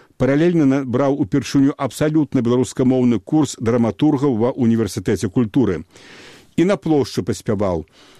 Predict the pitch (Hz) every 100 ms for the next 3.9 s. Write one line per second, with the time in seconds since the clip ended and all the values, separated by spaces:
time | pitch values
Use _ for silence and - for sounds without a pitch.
0 | _ _ 175 180 147 - 131 131 147 143
1 | - 139 139 123 151 135 127 - - 175
2 | 151 104 - 131 139 120 156 156 156 160
3 | 139 - 117 - 92 - 185 180 143